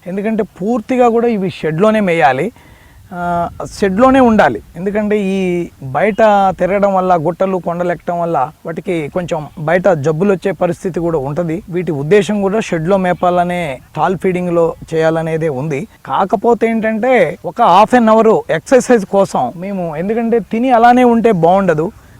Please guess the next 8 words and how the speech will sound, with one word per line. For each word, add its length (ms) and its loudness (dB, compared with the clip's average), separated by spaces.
కొంచెం 220 -4
షెడ్ 300 2
కూడా 180 4
క్లీన్ 380 0
చేసుకోవడానికి 520 2
కూడా 120 4
టైమ్ 360 0
కావాలి. 440 2